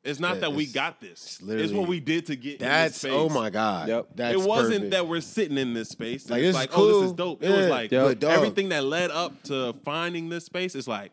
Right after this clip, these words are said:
Speaker 2: the
Speaker 1: "Oh, wow, this is
Speaker 2: conversations,
Speaker 1: amazing."
Speaker 3: Yeah.
Speaker 2: the, the being at one location, the conversation with other locations, but to actually
Speaker 3: If we started here, it would have just been
Speaker 2: Yeah, I
Speaker 3: like,
Speaker 2: mean,
Speaker 3: "Ah,
Speaker 1: It would've been a
Speaker 3: cool.
Speaker 1: space.
Speaker 3: Yeah, cool."
Speaker 1: It's what, what was the journey that got you to this?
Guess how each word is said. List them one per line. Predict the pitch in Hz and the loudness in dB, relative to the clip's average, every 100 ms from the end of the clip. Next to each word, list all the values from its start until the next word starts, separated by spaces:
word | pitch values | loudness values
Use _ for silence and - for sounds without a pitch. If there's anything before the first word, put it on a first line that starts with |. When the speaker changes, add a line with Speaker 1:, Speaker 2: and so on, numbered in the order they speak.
| - | -12
Speaker 2:
the | 107 | -6
Speaker 1:
"Oh, | 131 135 | 0 2
wow, | 127 | 2
this | 131 | 2
is | 127 | 4
Speaker 2:
conversations, | 147 117 135 113 | 2 2 0 0
Speaker 1:
amazing." | 107 107 101 90 117 | -4 -6 -8 -2 2
Speaker 3:
Yeah. | 110 98 | 4 4
Speaker 2:
the, | 123 107 | 0 -2
the | 110 117 | -6 -6
being | 110 123 131 | -4 -4 -2
at | 117 | -4
one | 104 123 127 | -4 -4 -2
location, | 120 110 - 107 101 101 | -2 -4 -6 -8 -8 -12
the | 98 | -12
conversation | 117 120 117 123 120 113 | -8 -8 -6 -4 -4 -6
with | 110 101 | -6 -4
other | 120 117 | -4 -4
locations, | 110 101 107 104 - 95 85 - - 87 | -6 -10 -10 -10 -12 -14 -14 -20 -20 -10
but | 104 - | -10 -8
to | 101 - | -10 -10
actually | 117 113 - 110 104 98 | -10 -10 -10 -8 -8 -8
Speaker 3:
If | 87 | -2
we | 139 | -2
started | - 135 127 120 | 0 2 2 2
here, | 110 107 104 | 0 0 0
it | |
would | 101 | -2
have | 101 | -4
just | 101 92 | -6 -6
been | 104 | -4
Speaker 2:
Yeah, | 131 | 0
I | 143 | 0
Speaker 3:
like, | |
Speaker 2:
mean, | 147 | 2
Speaker 3:
"Ah, | 156 151 | 2 2
Speaker 1:
It | 151 | 0
would've | 151 | 0
been | 135 | 0
a | |
Speaker 3:
cool. | 151 - | -2 -8
Speaker 1:
space. | 240 - | -12 -4
Speaker 3:
Yeah, | 147 147 | 0 0
cool." | 139 131 _ _ _ - | 0 -4 _ _ _ -14
Speaker 1:
It's | 175 | -12
what, | 175 208 165 | -8 -8 -6
what | 196 | -4
was | 226 180 | -4 -4
the | 165 | -8
journey | 123 160 170 139 | -8 -8 -8 -6
that | 131 117 | -6 -4
got | 131 139 - | -4 -6 -10
you | |
to | 113 107 | -14 -14
this? | 101 - | -16 -20